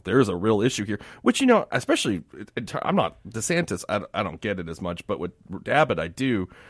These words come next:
You know, Abbott, like, it was unfair for those Texas border towns to absorb the,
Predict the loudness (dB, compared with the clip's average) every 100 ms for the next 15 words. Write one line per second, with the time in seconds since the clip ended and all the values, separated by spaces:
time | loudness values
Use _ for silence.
0 | -20 _ _ _ -4 -4 0 4 4 4
1 | 2 0 2 -2 2 2 2 2 2 2
2 | -2 -2 -6 -6 -6 -2 -2 -2 -2 -2
3 | -6 -2 0 0 -4 -8